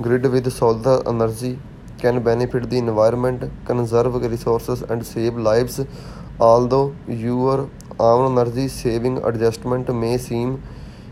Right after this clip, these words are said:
inconsequential, small steps become great leaps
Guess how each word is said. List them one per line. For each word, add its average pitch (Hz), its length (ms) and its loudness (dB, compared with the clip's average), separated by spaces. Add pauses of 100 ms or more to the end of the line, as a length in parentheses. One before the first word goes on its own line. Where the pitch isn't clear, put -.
inconsequential, 131 1600 0
small 120 460 2
steps 127 340 2
become 120 460 -2
great 113 340 -2
leaps 120 460 -4